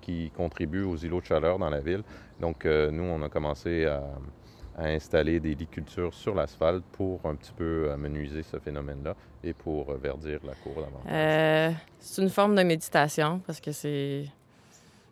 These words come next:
Speaker 2: c'est un petit peu routinier. C'est une sa-, satisfaction du travail qu'on a. Fait que, ouais, c'est beaucoup de calme.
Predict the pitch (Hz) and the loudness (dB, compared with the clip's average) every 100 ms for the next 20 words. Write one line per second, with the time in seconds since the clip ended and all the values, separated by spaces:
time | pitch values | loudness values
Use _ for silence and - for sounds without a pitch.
0 | - - 151 143 139 139 135 143 - - | -20 -6 -2 0 2 2 0 0 -4 0
1 | 151 151 151 151 160 - 165 156 160 214 | 2 4 4 2 -2 -2 4 6 6 4
2 | 262 - - - - - - 160 156 - | 2 -6 -20 -20 -20 -20 -6 -2 0 2
3 | 160 - 143 156 - 170 - 175 170 170 | 2 2 -2 -2 6 8 8 6 6 4
4 | - 160 143 156 156 147 143 175 185 - | 0 4 4 4 2 0 2 0 -2 -10
5 | _ _ _ _ - - - - - - | _ _ _ _ -20 -18 -12 -6 -2 -2
6 | - 185 180 175 170 180 - 208 190 170 | -2 2 4 4 2 0 -4 0 4 4
7 | 185 | 4